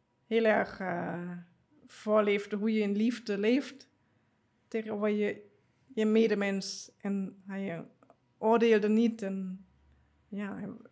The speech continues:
hij toonde zoveel liefde aan, aan iedereen en leefde eigenlijk voor hoe, hoe het kan, hoe het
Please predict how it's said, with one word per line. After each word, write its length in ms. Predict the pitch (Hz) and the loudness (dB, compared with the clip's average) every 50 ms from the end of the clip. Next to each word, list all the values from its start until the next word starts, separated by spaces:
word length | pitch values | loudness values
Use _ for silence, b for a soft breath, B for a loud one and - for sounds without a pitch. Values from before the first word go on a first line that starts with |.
| _ - _ _ _ | _ -20 _ _ _
hij 120 | - 190 180 | -16 -14 -8
toonde 300 | - 202 208 208 202 196 | -4 -2 -2 -2 -2 -2
zoveel 240 | 214 208 208 214 | -4 -4 -2 -2
liefde 400 | 214 220 240 240 240 - - 220 | 0 2 2 2 0 0 -2 -2
aan, 240 | 190 196 208 202 - | 0 0 -2 -4 -4
aan 140 | - 196 190 | -4 -6 -6
iedereen 460 | 190 208 190 208 196 202 202 196 196 | -4 -4 -4 -4 -4 -2 -2 -2 -2
en 120 | 196 196 196 | -2 -2 -2
leefde 280 | 202 208 202 202 - | -2 -2 -2 -2 -2
eigenlijk 320 | 202 196 202 208 202 196 - | 0 0 0 -2 -4 -6 -8
voor 320 | - - 208 214 214 208 | -6 0 4 4 4 4
hoe, 220 | 208 214 214 220 - - | 4 0 -4 -6 -8 -10
hoe 160 | 214 214 226 | -6 -4 -4
het 260 | 214 202 - - - _ _ _ _ | -4 -4 -6 -10 -20 _ _ _ _
kan, 260 | - 226 226 233 226 220 | -2 -2 0 0 0 0
hoe 160 | 220 220 214 - | 0 -2 -4 -6
het 140 | - - | -12 -18